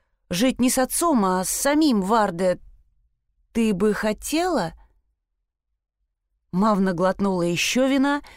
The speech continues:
взяла суши с тарелки, прожевала, выдохнула и закрыла глаза. «Нет, не сейчас. И не все время. А еще...» Сердце застучало быстрее и глуше.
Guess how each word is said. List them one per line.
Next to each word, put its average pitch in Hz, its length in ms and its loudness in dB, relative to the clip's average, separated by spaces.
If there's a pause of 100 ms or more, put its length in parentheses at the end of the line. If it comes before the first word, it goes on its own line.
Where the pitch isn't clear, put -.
(200)
взяла 190 400 0
суши 196 360 -4
с - 80 -4
тарелки, 285 600 0 (580)
прожевала, 202 840 2 (320)
выдохнула 247 840 2 (380)
и 240 100 2
закрыла 226 460 2
глаза. 196 500 -2 (1300)
«Нет, 202 440 0 (1000)
не 226 240 2
сейчас. - 580 -4 (1040)
И 240 140 2
не 226 140 4
все 240 240 2
время. 170 400 0 (600)
А 233 120 2
еще...» 247 520 2 (1400)
Сердце 156 440 -4
застучало 170 580 -4
быстрее 180 560 -2
и - 20 -6
глуше. 185 480 -2